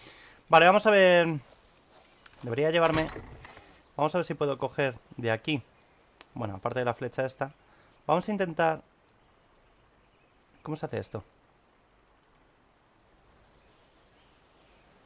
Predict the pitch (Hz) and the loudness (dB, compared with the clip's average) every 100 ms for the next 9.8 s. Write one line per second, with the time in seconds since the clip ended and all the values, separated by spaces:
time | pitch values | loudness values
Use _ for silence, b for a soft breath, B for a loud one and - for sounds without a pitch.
0 | _ _ _ _ - - 123 120 - 131 | _ _ _ _ -18 -4 -2 -2 -2 -6
1 | 104 - 117 151 170 175 185 175 170 160 | -6 -8 -4 -4 -4 -4 -4 -2 -2 -2
2 | 147 151 143 131 _ _ b b b - | -2 0 0 -2 _ _ b b b -4
3 | 170 214 220 196 190 190 202 196 143 156 | 0 4 4 6 6 4 0 0 0 2
4 | 160 147 131 117 110 170 180 180 151 156 | 0 0 2 2 0 -2 -2 2 0 0
5 | - - _ _ - _ _ _ _ - | -8 -20 _ _ -20 _ _ _ _ -14
6 | - 120 156 165 151 151 147 165 143 - | -10 -4 -4 -2 0 0 2 0 -2 -8
7 | _ _ b b b _ - 170 170 170 | _ _ b b b _ 0 2 4 4
8 | 180 156 151 147 165 - 180 - 156 127 | 2 -2 -2 0 0 -2 -6 -4 -2 0
9 | 143 147 147 131 120 123 156 202 | 0 -2 2 0 2 -2 -2 -6